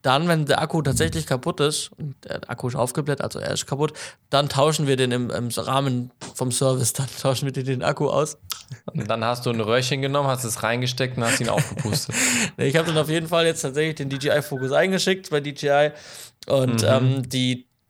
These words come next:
Speaker 1: tauschen jetzt noch mehr, also da sind wohl noch mehr Sachen kaputt und ich krieg jetzt auch einen neuen Akku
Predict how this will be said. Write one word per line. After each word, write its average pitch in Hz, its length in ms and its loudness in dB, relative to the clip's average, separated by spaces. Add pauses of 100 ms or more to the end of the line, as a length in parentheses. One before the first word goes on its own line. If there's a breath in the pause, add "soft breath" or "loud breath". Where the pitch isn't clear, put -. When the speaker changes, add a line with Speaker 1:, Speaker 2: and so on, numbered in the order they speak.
Speaker 1:
tauschen 131 360 2
jetzt 123 280 0
noch 120 220 0
mehr, 117 440 2
also 113 180 -4
da 117 100 -4
sind 117 140 -8
wohl 113 80 -6
noch 117 80 -6
mehr 123 180 0
Sachen 120 220 -2
kaputt 123 380 -8
und 113 120 -10
ich 117 160 -10
krieg 127 200 -4
jetzt - 140 -4
auch 120 180 0
einen 120 100 0
neuen 110 200 0
Akku 165 440 0